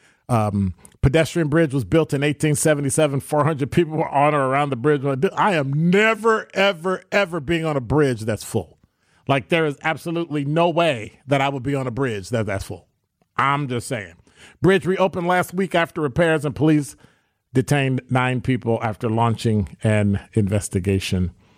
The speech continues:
I'm not, I'm just not, I'm just not, no. I'm never taking a bridge again.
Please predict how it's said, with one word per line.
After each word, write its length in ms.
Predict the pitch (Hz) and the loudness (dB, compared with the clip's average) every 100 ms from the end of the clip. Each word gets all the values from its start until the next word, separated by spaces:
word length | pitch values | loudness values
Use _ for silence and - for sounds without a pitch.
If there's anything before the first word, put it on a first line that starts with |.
| _ _ _ _ _ _ | _ _ _ _ _ _
I'm 440 | 120 120 123 120 117 | -2 0 2 2 2
not, 160 | 110 - | 0 -2
I'm 280 | 104 104 98 | -2 0 0
just 260 | 98 - | -2 -2
not, 300 | 107 98 98 - _ _ _ _ _ | 0 0 -2 -6 _ _ _ _ _
I'm 220 | 98 98 | 0 0
just 260 | 92 92 98 | 0 0 -2
not, 300 | 90 85 - _ _ _ _ - 98 | -2 -2 -6 _ _ _ _ -6 -2
no. 240 | 87 87 - _ _ _ _ _ _ _ _ _ _ _ _ _ _ _ _ _ _ | 0 -4 -10 _ _ _ _ _ _ _ _ _ _ _ _ _ _ _ _ _ _
I'm 140 | 113 104 | 0 2
never 240 | 104 101 | 2 0
taking 260 | 107 101 95 | -2 -2 -2
a 60 | |
bridge 260 | 85 92 85 | 0 0 -2
again. 360 | 90 87 85 | -4 -2 -2